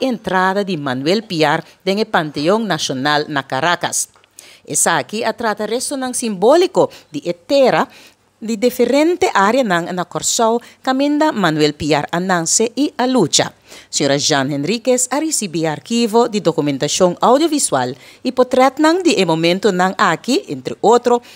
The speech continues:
momento ng importante y simbólico, rondo di e héroe ng manera Manuel Piar,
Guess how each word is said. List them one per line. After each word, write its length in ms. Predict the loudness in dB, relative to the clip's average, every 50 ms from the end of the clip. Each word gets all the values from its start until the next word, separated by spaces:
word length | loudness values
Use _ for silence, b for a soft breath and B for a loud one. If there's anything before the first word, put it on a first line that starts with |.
| B B
momento 400 | B -4 -2 -2 -2 -2 -2 -4
ng 160 | -4 -4 -4
importante 720 | -4 -6 -2 -2 -2 -2 -2 0 0 0 0 0 -2 -4 -4 -4
y 80 | -4 -4
simbólico, 800 | -4 -4 -4 -4 -2 2 4 4 4 4 2 -2 -2 -2 -2 -2 B B B B B
rondo 420 | -4 -2 -2 0 2 4 4 4 2
di 160 | 0 -2 -4 -4
e 80 | -4
héroe 480 | -2 0 2 2 2 2 2 2 2 2
ng 240 | 0 -2 -4 -4 -6
manera 320 | -6 -2 -2 -2 -2 -2
Manuel 400 | -4 -4 -2 0 0 0 -2 -2
Piar, 400 | -4 -2 0 2 2 2 2 0